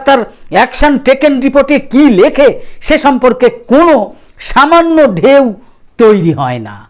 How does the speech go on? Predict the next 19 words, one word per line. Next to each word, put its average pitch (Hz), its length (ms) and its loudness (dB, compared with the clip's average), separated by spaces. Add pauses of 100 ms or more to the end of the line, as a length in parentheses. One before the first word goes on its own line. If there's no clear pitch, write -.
(240)
কেন? 247 200 0 (760)
কারণ, 196 300 0 (440)
কারণ 202 180 -2 (180)
ক্যাগ 233 200 0 (140)
কর্তারা 240 440 0 (280)
এবং 196 220 0 (140)
অফিসারদের 220 680 0 (100)
বার্তা 160 300 0
দেওয়া 285 340 2
হয়েছে 170 340 -4 (420)
যে 151 180 -2 (120)
সরকারকে 190 560 0 (340)
অস্বস্তিতে 277 800 -2
ফেলে 233 320 0 (360)
কোনো 196 200 2 (140)
রিপোর্ট 277 300 2 (100)
দিলে 202 220 2 (260)
তার 175 220 -2 (140)
পরিণাম 170 420 0